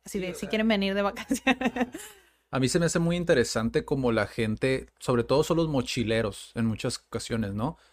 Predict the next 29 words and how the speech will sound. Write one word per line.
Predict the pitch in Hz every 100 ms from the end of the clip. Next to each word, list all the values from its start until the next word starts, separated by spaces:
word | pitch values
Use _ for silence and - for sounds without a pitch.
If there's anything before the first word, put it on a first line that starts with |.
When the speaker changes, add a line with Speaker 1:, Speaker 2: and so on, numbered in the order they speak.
| _
Speaker 2:
Que | 123
se | -
hacen | 117 147 131
amigos | 110 113 131 123
de | 113
los, | 104 95 - - - _ _ _ _
pues, | 139 117
de | 120
los | 107
nativos, | 113 - 202 92 - - _ _ -
¿no? | 117 190 _
Speaker 1:
Ujú. | 220 214 214 208
Speaker 2:
Que | 240
se | 123
hacen | 165 156
amigos | 120 120 160 - - _ _ _ _ _
y | 143
de | 135
cierta | 135 135 -
manera, | 185 143 127 139 170
digo, | 160 127 120
cuando | 127 120 117
haces | - 160 -
eso | 156 -
y | 147
confías | 131 110 101 135 135 147
en |
la | 151 -
persona, | 113 - 120 151 202